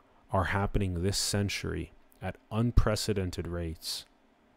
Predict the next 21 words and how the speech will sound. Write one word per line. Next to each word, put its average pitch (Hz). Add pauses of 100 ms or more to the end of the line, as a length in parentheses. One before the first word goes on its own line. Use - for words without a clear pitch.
and 92
awakening 104
us -
all 92
to -
our 90
metaphysical 85
truth. - (4000)
I 107
adore 110
you 107
all 101
so 101
much. 95
Thank 101
you 92
very 98
much 92
for 92
tuning 87
in. 85